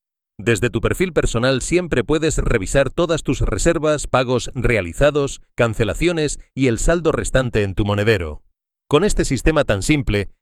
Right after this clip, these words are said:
las posibilidades para disfrutar de tu ciudad se multiplican.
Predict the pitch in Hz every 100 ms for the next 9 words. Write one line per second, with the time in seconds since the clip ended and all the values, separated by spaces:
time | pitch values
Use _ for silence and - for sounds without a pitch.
0 | - 131 - 143 143 131 135 196 - 147
1 | 135 120 - 107 165 143 135 120 107 101
2 | 127 - - - 131 123 123 123 120 -
3 | 78 69